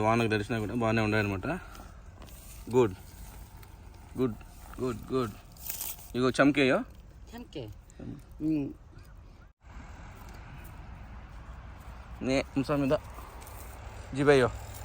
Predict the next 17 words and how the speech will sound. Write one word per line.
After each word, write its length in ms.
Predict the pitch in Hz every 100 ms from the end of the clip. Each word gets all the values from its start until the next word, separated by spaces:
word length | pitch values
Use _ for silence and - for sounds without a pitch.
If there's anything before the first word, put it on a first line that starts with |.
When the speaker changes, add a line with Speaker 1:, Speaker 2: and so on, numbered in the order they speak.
| - - - - - -
Speaker 1:
홈. 120 | 143 113 - - - - - - - - - - - - - - - - - 120
마늘창. 400 | 131 147 135 175 156 123 90 - - - - - - - - - - - - - - - - - -
마늘창이야, 560 | 127 143 135 127 123 165 214
걔는? 120 | 131 107 107 -
Speaker 2:
음, 300 | 196 180 156 135 - -
마늘창. 320 | 170 185 175 147 117 - - - - - 165 175 160 143
Speaker 1:
마늘창. 400 | 143 113 - 127 120 113 - - - - - - - - - - - - - -
ఈ, 20 | - - - - 101
ఈ 20 | 110
తెల్లగడ్డల 380 | 107 117 117 107
పైన 140 | 117 113 113
కూడా 120 | 110 131
మళ్ళీ 140 | 110 113
చూడండి, 220 | 101 101 185 - - - - - - - - - - - - -
మీరు 120 | 107
ఎప్పుడన్నా 240 | 107 120 127
చూసినారా 240 | 113 131